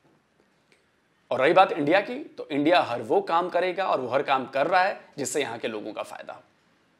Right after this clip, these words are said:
हमारा, हम जानते हैं कि हमारे खिलाफ कई सारी साजिशें रची जा रही हैं। अभी देखा मैंने यूके में, अ, फ्रस्ट्रेशन में, क्योंकि अमृतपाल सिंह की हमने इधर लगा रखी है, फ्रस्ट्रेशन में वहाँ पे कुछ पहुँच गए और वो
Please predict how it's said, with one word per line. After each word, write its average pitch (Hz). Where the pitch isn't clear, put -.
हमारा, 156
हम 139
जानते 160
हैं 123
कि 120
हमारे 123
खिलाफ 139
कई 143
सारी 131
साजिशें 123
रची 123
जा 117
रही 113
हैं। 120
अभी 127
देखा 127
मैंने 127
यूके 139
में, 139
अ, 120
फ्रस्ट्रेशन 175
में, 160
क्योंकि 135
अमृतपाल 143
सिंह 147
की 151
हमने 135
इधर 127
लगा 135
रखी 180
है, 180
फ्रस्ट्रेशन 185
में 180
वहाँ 160
पे 143
कुछ 131
पहुँच 147
गए 147
और 143
वो 135